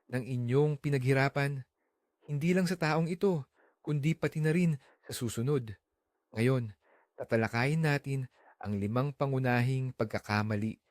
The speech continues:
ng isang hardinero sa Agosto na halos ginagawa ng lahat. At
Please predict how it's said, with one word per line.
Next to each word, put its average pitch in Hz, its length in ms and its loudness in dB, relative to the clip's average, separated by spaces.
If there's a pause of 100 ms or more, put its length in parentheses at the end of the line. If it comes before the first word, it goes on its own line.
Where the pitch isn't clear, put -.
(300)
ng 107 160 -4
isang 139 320 -4
hardinero 117 800 0 (400)
sa - 160 -10
Agosto 101 560 -4 (320)
na 90 80 -14
halos 110 560 -4 (320)
ginagawa 98 480 -2
ng 101 80 -4
lahat. 104 320 -4 (560)
At 113 160 -6